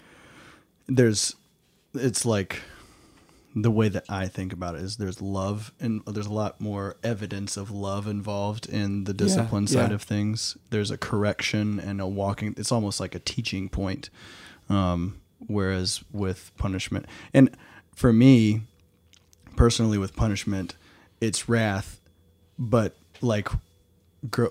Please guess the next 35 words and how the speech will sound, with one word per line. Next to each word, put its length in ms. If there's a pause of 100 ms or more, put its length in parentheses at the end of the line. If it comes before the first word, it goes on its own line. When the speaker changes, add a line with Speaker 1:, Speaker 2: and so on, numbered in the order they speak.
Speaker 1:
like 240
I, 40
f-, 200
I 80
feel 180
like 180 (180)
punishment 480
for 100
me 120
was 160
like 160
a 60
bad 560
thing, 480
wrath, 460
not 500
involving 680
the 100
Lord 320
at 80
all. 420
Like 340
I 160
was 240
just 280
like, 220
oh, 280
it 80
was 160
always 280
like 180
a 80
bad, 400
bad 260
thing. 400